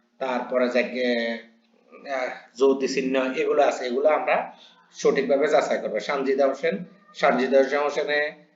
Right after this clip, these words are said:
এই যে আটটা প্রশ্নের উত্তর দিয়েছে, সে পেয়েছে তেইশ, তাহলে তার তেইশ পাইলে কোথায় হয়?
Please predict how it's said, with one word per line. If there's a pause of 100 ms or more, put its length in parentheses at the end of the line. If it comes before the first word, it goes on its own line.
(120)
এই
যে
আটটা
প্রশ্নের
উত্তর
দিয়েছে,
সে
পেয়েছে
তেইশ, (280)
তাহলে (100)
তার (140)
তেইশ
পাইলে
কোথায়
হয়?